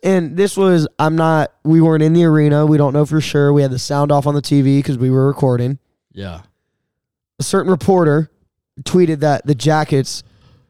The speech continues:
Speaker 1: got booed off the ice at the end of the first period.
Speaker 2: As they should.
Speaker 1: I don't think,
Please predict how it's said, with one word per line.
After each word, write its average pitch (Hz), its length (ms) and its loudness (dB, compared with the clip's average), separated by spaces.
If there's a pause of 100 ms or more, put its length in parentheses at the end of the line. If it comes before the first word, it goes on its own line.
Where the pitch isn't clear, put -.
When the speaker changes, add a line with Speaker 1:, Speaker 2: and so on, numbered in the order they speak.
(340)
Speaker 1:
got 139 320 -4
booed 175 440 4 (200)
off 160 300 0
the 156 140 2
ice 135 300 -2
at 120 60 -8
the 127 80 -6
end 127 120 -4
of 117 40 -6
the 110 60 -6
first 117 260 -6
period. 98 360 -10 (280)
Speaker 2:
As 117 220 -14
they 95 120 -12
should. 107 300 -18 (2000)
Speaker 1:
I 240 240 -2
don't 269 240 0
think, 247 240 -4